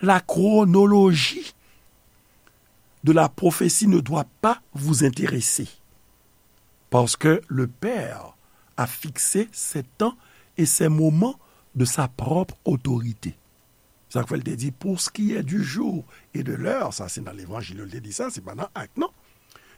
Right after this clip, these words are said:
Personne ne le sait. Moi, dans Matthieu, il te dit ça. Matthieu vingt-quatre ou Matthieu vingt-cinq,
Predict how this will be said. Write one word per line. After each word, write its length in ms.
Personne 640
ne 80
le 160
sait. 220
Moi, 200
dans 120
Matthieu, 400
il 20
te 80
dit 160
ça. 240
Matthieu 300
vingt-quatre 480
ou 40
Matthieu 200
vingt-cinq, 380